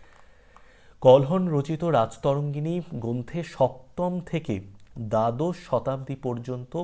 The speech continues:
কাশ্মীরের ধারাবাহিক ইতিহাস বর্ণিত আছে। তাহলে কোন শতাব্দী থেকে কোন শতাব্দী? সপ্তম থেকে দ্বাদশ শতাব্দী পর্যন্ত কাশ্মীরের ধারাবাহিক ইতিহাস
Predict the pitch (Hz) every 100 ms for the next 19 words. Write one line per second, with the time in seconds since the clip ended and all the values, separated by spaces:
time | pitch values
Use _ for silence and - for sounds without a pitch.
0 | 175 120 101 - 135 135 147 147 110 113
1 | 120 139 139 135 151 180 - 117 - 117
2 | 123 - - 101 101 104 120 101 98 -
3 | - - - - 101 101 123 139 139 143
4 | 147 151 151 156 151 147 156 151 160 156
5 | 208 330 - - - - 123 - - -
6 | 185 185 156 107 135 160 113 104 123 123
7 | - 117 120 123 120 123 120 131 127 127
8 | 170 269 - - - 120 110 - - 147
9 | 165 147 107 101 104 107 127 104 98 113
10 | 117 175